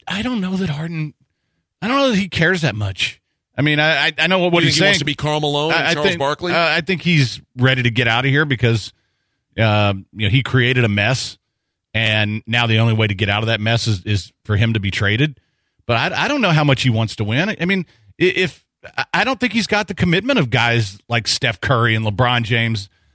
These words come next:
Speaker 1: that have done the things that they've done, have accomplished what they've accomplished, uh, that Tim Duncan did, that those guys were great players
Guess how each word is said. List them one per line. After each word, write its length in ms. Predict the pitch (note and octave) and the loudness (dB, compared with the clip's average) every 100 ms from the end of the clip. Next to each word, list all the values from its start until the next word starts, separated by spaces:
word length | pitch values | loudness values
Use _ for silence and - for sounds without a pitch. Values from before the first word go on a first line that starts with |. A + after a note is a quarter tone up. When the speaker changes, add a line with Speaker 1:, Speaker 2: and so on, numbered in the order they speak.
| _ | _
Speaker 1:
that 120 | A#2+ | 0
have 100 | B2+ | 2
done 200 | G#2+ B2+ | 2 0
the 80 | C#3+ | 2
things 320 | - C3 B2+ | 2 2 2
that 140 | G#2+ G#2 | 0 0
they've 220 | A#2 B2 | 0 0
done, 220 | A#2 A#2 | 0 0
have 160 | A#2+ F#2+ | -2 -4
accomplished 500 | A#2+ - C3+ C#3 C#3 | -6 -2 -2 -2 -4
what 120 | B2+ A#2+ | -4 0
they've 160 | C3+ | 0
accomplished, 600 | C3+ A#2+ G#2+ G2+ A#2+ - _ _ _ _ - | 0 0 0 0 -2 -4 _ _ _ _ -2
uh, 180 | A2 G#2 - | 0 0 0
that 240 | G#2+ A#2 - | 0 0 0
Tim 240 | - D3+ | 2 2
Duncan 380 | C3+ C#3+ C3+ A2+ | 4 2 2 0
did, 260 | G#2 F#2 F#2 _ _ _ | 0 -2 -4 _ _ _
that 100 | B2 | -2
those 200 | B2 F3 | 2 0
guys 220 | E3 E3+ C#3 | 2 0 0
were 100 | A#2+ | 0
great 260 | C3 C3 | 0 0
players 500 | - C#3 C3 A#2 G#2+ | 0 0 2 0 -4